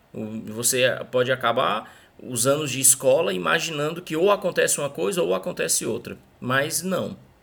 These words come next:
É, quando você olha pra uma superfície, é normal se pensar em uma porcentagem da luz sofrendo cada um dos fenômenos.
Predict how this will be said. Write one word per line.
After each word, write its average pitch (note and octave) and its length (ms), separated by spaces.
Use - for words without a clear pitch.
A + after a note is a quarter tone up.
É, G#2 340
quando A#2 240
você A#2 240
olha B2 160
pra A#2+ 160
uma A#2+ 100
superfície, C3 880
é B2 140
normal B2+ 680
se D#3 220
pensar C3+ 760
em A2+ 320
uma B2 180
porcentagem D3+ 920
da C#3+ 120
luz C3+ 380
sofrendo C#3+ 500
cada C#3+ 280
um B2+ 100
dos C3+ 160
fenômenos. G#2 540